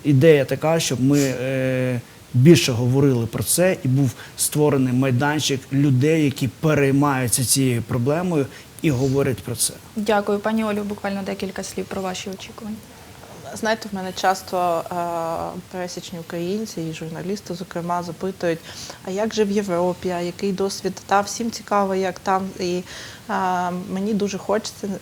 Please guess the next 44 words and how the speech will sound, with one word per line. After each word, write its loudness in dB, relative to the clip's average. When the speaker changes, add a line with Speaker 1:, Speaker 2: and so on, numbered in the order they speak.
Speaker 3:
е, -2
і -2
очікування -6
від -8
цього -4
проекту, -6
і -4
від -4
в -10
цілому -2
всіх -4
інших, -4
які -6
реалізуються -4
в -12
Україні, -4
е, -
що -4
нас -2
почне -6
цікавити, -2
як -2
в -6
нас -2
вдома, -2
тому -8
що -10
насправді, 0
а, 2
Україні 0
є 2
чим -6
пишатися, -4
українцям -4
є -2
чим -8
пишатися, -4
і -4
наша -6
медична -6
допомога, -4
і -4
протитуберкульозна -6
допомога, -4